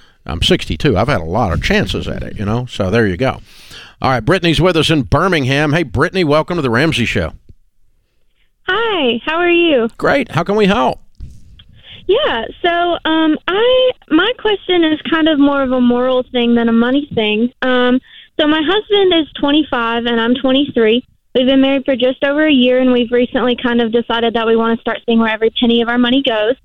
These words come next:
Speaker 2: Um, and both of our parents love you. We've grown up, you know, going to your classes and reading your books, so we know everything. Um, and my mother-in-law decided that she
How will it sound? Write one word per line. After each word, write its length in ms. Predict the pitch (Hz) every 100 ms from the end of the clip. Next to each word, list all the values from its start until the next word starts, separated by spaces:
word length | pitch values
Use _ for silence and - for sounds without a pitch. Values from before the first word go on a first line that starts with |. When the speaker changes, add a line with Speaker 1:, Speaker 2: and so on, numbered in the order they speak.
| _ - - - - -
Speaker 2:
Um, 300 | 247 254 247
and 140 | 247
both 160 | 269 285
of 80 | 330
our 120 | 330
parents 400 | - 294 294 285
love 180 | 247 247
you. 240 | 240 247 247
We've 320 | 233 220 254
grown 260 | 254 247 254
up, 180 | 247 - -
you 140 | 247
know, 220 | 233 233 226
going 280 | 233 240
to 60 | 240
your 120 | 254
classes 420 | 240 240 233 240
and 100 | 226
reading 200 | 226 226
your 100 | 247 240
books, 280 | 220 208 -
so 80 | 226
we 80 | 220
know 400 | 233 233 233 247 - - _ _ -
everything. 640 | 233 226 226 226 214 220 262 -
Um, 460 | - 247 247 240 240 - 277
and 340 | 311 302 320 - - _ _ - _ _ -
my 200 | 262 285
mother-in-law 920 | 285 370 571 494 330 254 220 208 233 - -
decided 640 | 254 277 - 254 247 240
that 140 | 240 233 247 -
she 500 | 339 381 349 277 269